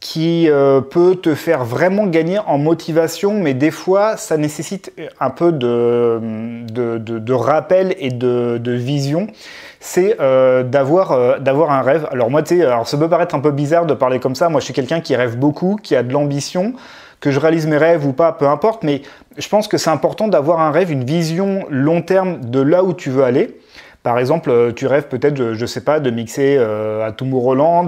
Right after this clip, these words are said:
peut-être, euh, de sortir des tracks sur tel ou tel label, peu importe, mais c-, je pense que c'est vraiment, vraiment, vraiment important que tu te définisses une vision long terme, même si aujourd'hui ça te paraît impossible, on s'en bat les couilles, on est là pour rêver, on n'est pas là pour se bloquer.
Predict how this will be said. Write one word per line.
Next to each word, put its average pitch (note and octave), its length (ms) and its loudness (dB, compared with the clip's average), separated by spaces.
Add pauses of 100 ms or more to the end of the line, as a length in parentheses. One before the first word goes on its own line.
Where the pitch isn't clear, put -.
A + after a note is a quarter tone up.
(140)
peut-être, C#3 400 -2
euh, A#2+ 160 0
de A#2+ 200 -4
sortir D3 500 -2
des B2+ 140 2
tracks D3+ 280 -2
sur - 260 -8
tel D3+ 260 0
ou B2+ 80 -2
tel A#2+ 200 0
label, D3 420 2 (280)
peu G3 100 2
importe, G3+ 440 0 (240)
mais C#3 240 0
c-, - 280 -14
je - 120 -12
pense G#3 180 -4
que - 80 -6
c'est C#3 160 -2
vraiment, F3 460 0
vraiment, C#3+ 480 0
vraiment F#3 500 0
important D#3+ 540 -4
que E3+ 100 -4
tu C3+ 180 -4
te C3 80 -4
définisses F3+ 640 -4
une C3 160 -6
vision E3 480 -4 (220)
long C#3 240 0
terme, G3+ 260 0 (300)
même A3+ 240 0
si B3+ 100 -8
aujourd'hui F3+ 300 0
ça E3+ 140 -4
te C3 40 -6
paraît E3 160 0
impossible, E3+ 540 0
on D3+ 80 -4
s'en D3 160 -4
bat D3+ 100 4
les D#3+ 100 2
couilles, D3+ 200 0
on A#2+ 80 -2
est D3 80 2
là E3+ 100 4
pour D3+ 180 -2
rêver, D3+ 280 2
on F3+ 40 2
n'est C3 120 0
pas E3+ 160 0
là F#3 100 2
pour D3+ 160 -10
se - 140 -2
bloquer. B2+ 460 -2